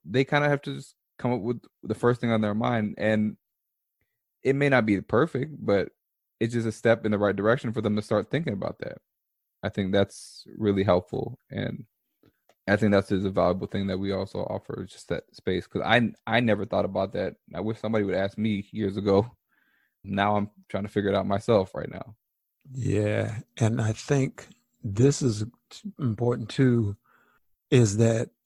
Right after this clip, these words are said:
Speaker 2: we actually don't want people to be perfect. We're not looking for that. And I think that that's a kind of a symptom of being in a capitalistic system,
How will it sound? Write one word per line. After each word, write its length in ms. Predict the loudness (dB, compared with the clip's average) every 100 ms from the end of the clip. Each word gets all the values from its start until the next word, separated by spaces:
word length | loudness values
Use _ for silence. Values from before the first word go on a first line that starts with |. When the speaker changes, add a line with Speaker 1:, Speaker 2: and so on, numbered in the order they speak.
| _ _ _ _ _
Speaker 2:
we 240 | 2 2 2
actually 500 | 2 2 0 -2 -2
don't 420 | -2 -2 -2 -2 -6 -12 -12 -18 _ -20 -20 _ -12
want 320 | -4 0 0 -2 0
people 300 | 0 0 -2
to 120 | -2
be 200 | 0 -2
perfect. 680 | -2 -6 -6 -10 -10 -20 -20 _ _ _ _ _ _ _ _ _ 0
We're 160 | 2
not 280 | 4 2 0
looking 440 | 2 2 2 -2
for 140 | -2 -4
that. 340 | -2 -2 -6 _ -8
And 160 | -4
I 80 | -4
think 320 | -4 -8 -6
that 160 | -6 -2
that's 480 | 0 0 -2 -10 -12 _ _ _ _ _ _ -6
a 580 | -2 -2 -2 -4 -6 -10 -18 _ _ _ _ _ _ _ _ _
kind 200 | 4 6
of 100 | 6
a 80 | 4
symptom 800 | 4 4 4 6 4 4 -2 -2
of 240 | -2 0 4
being 440 | 6 6 4 2
in 160 | 2 0
a 60 | 0
capitalistic 920 | 2 2 4 2 4 2 2 -2 -4
system, 680 | 0 2 2 0 -2 -2